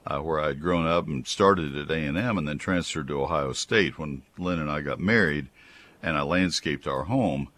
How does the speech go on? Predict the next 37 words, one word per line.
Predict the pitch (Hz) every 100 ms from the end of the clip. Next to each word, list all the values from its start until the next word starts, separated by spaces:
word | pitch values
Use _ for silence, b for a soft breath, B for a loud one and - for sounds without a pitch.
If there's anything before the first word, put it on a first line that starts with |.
| _ -
I | 98
used | 98 82 -
things | 80 76 78
that | 71
I | 69
had | 80 65
known | 76 71
in | 64 64
Texas. | 131 - - - -
That's | - - -
where | 65
I |
took | - -
my | 73
plant | - 110 -
materials | - 76 62 -
courses. | - - - - - b b _
Well, | 104 110 - - - b b b -
I | 87
should | - 92
have | 76
been | 76
using | 76 78 71 67
things | 78 73 -
from | 67
Northern | 73 78 73 67
Ohio | 69 82 98 80 64
because | 64 73 69
I | 67
left | 67 87 80 -
some | - 67
beautiful | 65 78 87 85 -
plants | - 98 110 95
on | 67 58
the |
table. | - 58 57 50 - B B B B
So, | - 65